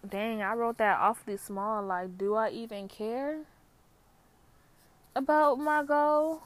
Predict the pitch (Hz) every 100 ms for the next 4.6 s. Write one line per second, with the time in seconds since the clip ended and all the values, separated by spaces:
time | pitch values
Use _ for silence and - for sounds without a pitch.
0 | - 294 254 208 254 302 208 - - 220
1 | 220 - 220 208 190 185 - 180 185 185
2 | 175 - 208 202 - 202 196 190 190 190
3 | 165 196 - - - _ _ 196 190 185
4 | 202 214 226 233 240 254